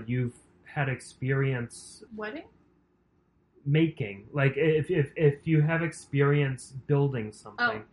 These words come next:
Speaker 2: Oh, okay.
Speaker 1: uh, if you have experience in a maker space, for
Speaker 2: I see,
Speaker 1: example.
Speaker 2: yeah.
Speaker 1: If you have, if you have a hobby, okay, well, maybe this is one of the more obvious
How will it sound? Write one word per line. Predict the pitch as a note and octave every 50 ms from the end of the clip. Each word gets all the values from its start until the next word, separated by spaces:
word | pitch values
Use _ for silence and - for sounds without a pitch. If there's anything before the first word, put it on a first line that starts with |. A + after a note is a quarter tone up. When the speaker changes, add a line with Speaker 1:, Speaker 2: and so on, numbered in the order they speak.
| _ -
Speaker 2:
Oh, | A#3
okay. | A#3 - G#3+ - -
Speaker 1:
uh, | B2+ B2 B2+ B2 A#2+ B2
if | C3 B2 -
you | C3+ A#2+
have | A2+ A#2
experience | A2 - - B2+ B2 A#2 -
in | A#2+ A#2+
a | A#2+
maker | B2+ B2+ B2 - - A#2 -
space, | - - - F#2 F2 G2+ -
for | - - G2+ E2+
Speaker 2:
I | - G#3+ A2+
see, | A2+
Speaker 1:
example. | A2 A2 G2+ G#2+ G#2+ G#2+
Speaker 2:
yeah. | - A2 A2+ - - _ _ _ _ _ _ _ - - - - - - - _ -
Speaker 1:
If | D3+ C#3 - - - -
you | C#3+ C3+ C3 C3 B2+
have, | C3+ C3+ B2+ B2 B2 - - - _ _ _ _ _ _ _ _ -
if | E3+ D3+ -
you | E3+ E3
have | D3+ C#3+
a | C#3
hobby, | - - D#3 D#3 D3 D3 C#3 D3+ D3+ D3 C#3 C3 C3 B2+ - - - _ _ _ C3+
okay, | C3 - - A2+ A2+ A2 G#2+ A2 - - _
well, | C3 B2+ B2 A#2+
maybe | A#2+ A#2+ B2 B2+ B2+ A#2+ B2+
this | B2 A#2+ A#2+ - - A#2+
is | A2 G#2+ - - - - B2+
one | B2 A#2+ A#2+
of | A#2 A2
the | A#2+
more | A#2 A#2 A2+ A2+ A2+
obvious | A2 A2 A2 A2 - A#2 A2 G#2+ - -